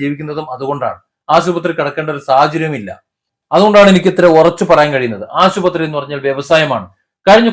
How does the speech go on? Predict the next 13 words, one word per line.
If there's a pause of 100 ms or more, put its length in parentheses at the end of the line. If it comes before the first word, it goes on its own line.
കുറച്ച്
വർഷങ്ങൾ
കൊണ്ടാണ്
ആശുപത്രിക്ക് (200)
പരസ്യം
തുടങ്ങിയത്. (560)
അതിനു
മുമ്പ് (100)
പരസ്യമില്ല, (140)
ആശുപത്രിക്ക്
മാത്രം
പരസ്യമില്ലായിരുന്നു. (320)
ഇപ്പൊ